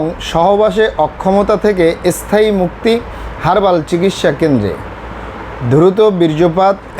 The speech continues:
এবং সহবাসে অক্ষমতা থেকে স্থায়ী মুক্তি হারবাল চিকিৎসা কেন্দ্রে। অবশ্যই আমাদের হারবাল চিকিৎসা কেন্দ্র থেকে একটি স্থায়ী সমাধান পাবেন ইনশাআল্লাহ।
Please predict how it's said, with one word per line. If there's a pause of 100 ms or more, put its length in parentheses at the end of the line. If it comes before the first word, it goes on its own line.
এবং (240)
সহবাসে (220)
অক্ষমতা (120)
থেকে (360)
স্থায়ী (140)
মুক্তি (560)
হারবাল (120)
চিকিৎসা (120)
কেন্দ্রে। (580)
অবশ্যই (140)
আমাদের
হারবাল (100)
চিকিৎসা
কেন্দ্র
থেকে (480)
একটি (280)
স্থায়ী (180)
সমাধান (140)
পাবেন (500)
ইনশাআল্লাহ।